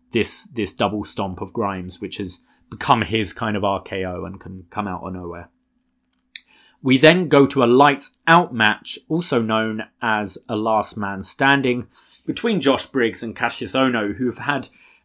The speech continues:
uh, a pretty big feud coming since the tenth anniversary show,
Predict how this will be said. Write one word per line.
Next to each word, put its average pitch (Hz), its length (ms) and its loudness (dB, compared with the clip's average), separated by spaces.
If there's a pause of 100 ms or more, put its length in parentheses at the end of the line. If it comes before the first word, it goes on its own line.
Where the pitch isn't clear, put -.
uh, 127 260 8 (360)
a 143 80 -2
pretty 262 260 0
big 185 240 0
feud 147 460 4 (240)
coming 143 320 2
since 117 400 -4
the 135 180 -6
tenth 127 280 0
anniversary 117 580 0
show, 101 460 -6